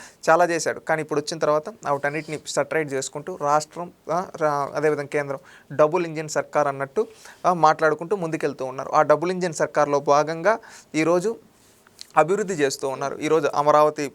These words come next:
పరుగులు పెడుతూ ఉంది, పోలవరం పరుగులు పెడుతూ ఉంది, రాష్ట్రానికి అనేక కేంద్ర పరిశ్రమలు వస్తూ ఉన్నాయి. మొన్న కూడా సెమీకండక్టర్ యూనిట్స్ ఆంధ్రప్రదేశ్ రాష్ట్రానికి రావడం జరిగింది. అదేవిధంగా ఎక్కడెక్కడైతే ఏవైతే యూనిట్స్ ఉన్నాయో,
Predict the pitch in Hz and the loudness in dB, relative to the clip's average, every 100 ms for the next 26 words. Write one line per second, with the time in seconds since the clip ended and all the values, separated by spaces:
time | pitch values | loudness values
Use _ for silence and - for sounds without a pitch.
0 | - 143 147 147 143 143 147 151 - _ | 0 2 2 0 -2 -2 -6 -8 -12 _
1 | 147 147 147 151 143 143 147 143 143 147 | 2 4 4 0 2 0 2 0 0 -2
2 | 143 151 - 143 151 - 160 147 143 147 | -6 -8 -6 -2 -2 0 -2 0 -2 -2
3 | 135 147 147 147 139 147 151 151 143 143 | -4 -6 -4 -2 -2 -2 -6 -6 -6 -6
4 | 143 156 - - - 135 147 156 165 156 | -8 -10 -14 -20 -14 -2 0 4 4 2
5 | 151 151 147 147 143 143 143 143 - 127 | -2 0 0 0 0 -2 0 -4 -6 -6
6 | 135 143 143 147 151 139 - 147 143 139 | -4 -2 -2 -2 2 2 2 -2 2 2
7 | 143 147 143 143 147 165 - - - 143 | 2 0 -2 -4 -8 -12 -14 -16 -2 2
8 | 156 156 156 147 135 - 156 156 147 147 | 4 2 -2 -2 -2 0 0 2 -2 -2
9 | 139 151 151 147 135 143 147 139 143 131 | -2 0 0 -2 -8 -6 -8 -8 -8 -6